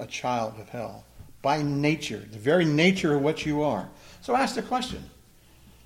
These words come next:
how is it possible for someone in that condition to believe and embrace Jesus Christ and be saved?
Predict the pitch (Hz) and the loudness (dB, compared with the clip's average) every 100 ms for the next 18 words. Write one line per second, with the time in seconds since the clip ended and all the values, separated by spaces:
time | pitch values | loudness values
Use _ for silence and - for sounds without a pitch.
0 | - - _ - - 196 254 285 - 123 | -20 -20 _ -12 -4 -2 0 -2 -4 -6
1 | - - 214 220 - 120 107 107 120 - | -12 -6 -4 -2 -4 -6 -6 -8 -8 -6
2 | - 185 147 139 147 143 117 147 202 - | -4 -2 -2 -2 -4 -6 -2 0 0 0
3 | 202 196 226 - 90 - - - - - | 2 2 2 -4 -10 -16 -20 -20 -20 -20
4 | - - - - 127 139 139 190 208 196 | -20 -20 -8 -4 -2 -2 4 4 4 0
5 | - 139 135 123 147 160 151 - - 143 | -2 -2 -2 -2 2 2 2 -2 -4 -4
6 | 127 123 - 135 120 123 107 101 101 - | -4 -6 -2 0 0 -4 -8 -8 -8 -10
7 | - | -14